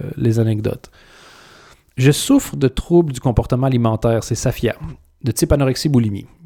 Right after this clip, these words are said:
Quelques années après l'apparition de mes troubles, j'étais hospitalisé. À l'époque, je vomissais pas mes crises,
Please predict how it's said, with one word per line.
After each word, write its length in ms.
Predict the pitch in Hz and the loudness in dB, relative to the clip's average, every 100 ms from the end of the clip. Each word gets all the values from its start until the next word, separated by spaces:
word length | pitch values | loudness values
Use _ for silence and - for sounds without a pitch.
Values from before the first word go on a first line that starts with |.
| 156 | -8
Quelques 340 | - 110 120 113 | -2 2 2 2
années 160 | 131 | 2
après 180 | 139 - | 0 0
l'apparition 500 | 117 110 113 - 131 | 0 -2 -2 -2 -2
de 60 | 120 | 0
mes 120 | 104 | -2
troubles, 360 | - - 160 113 | -2 0 0 0
j'étais 200 | 104 113 | -4 -6
hospitalisé. 640 | - - 104 107 127 185 | -8 -6 -4 -2 2 2
À 60 | 156 | 2
l'époque, 320 | 123 160 147 | 0 0 0
je 100 | 117 | 0
vomissais 380 | 113 113 - 110 | 0 0 -2 0
pas 140 | 135 | 0
mes 120 | 117 | -2
crises, 420 | - 143 202 202 | -4 -2 -2 -4